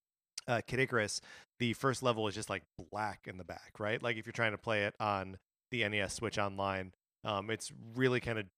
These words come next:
drab and difficult to, like, get into it. Uh, but as you're, like, climbing your way out of the underworld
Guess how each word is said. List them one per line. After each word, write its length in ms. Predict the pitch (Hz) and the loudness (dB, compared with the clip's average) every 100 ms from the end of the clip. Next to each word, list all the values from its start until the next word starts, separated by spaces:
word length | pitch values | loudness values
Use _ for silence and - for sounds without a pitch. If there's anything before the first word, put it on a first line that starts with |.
| _ - | _ -12
drab 580 | 120 101 110 107 101 | -10 0 4 6 6
and 240 | 101 98 92 | 2 -6 -4
difficult 380 | 107 - 107 - | -6 -4 -6 -4
to, 100 | 107 | -4
like, 200 | 95 85 | -6 -6
get 180 | - 104 - | -6 -6 -4
into 420 | 123 120 110 98 | -4 -4 -4 -4
it. 160 | 92 - _ _ _ | -4 -8 _ _ _
Uh, 200 | 117 107 98 | 0 0 0
but 220 | 117 113 - | 2 2 0
as 320 | 123 117 113 127 | 0 0 0 -2
you're, 240 | 117 113 | -2 0
like, 180 | 107 - | -2 -4
climbing 420 | - 117 113 113 | -2 -2 -2 -4
your 120 | 104 | -2
way 220 | 101 104 | 0 0
out 180 | - 107 | 0 -2
of 100 | 110 | -4
the 140 | 107 107 | -2 0
underworld 640 | 113 120 104 101 101 | 2 0 2 2 0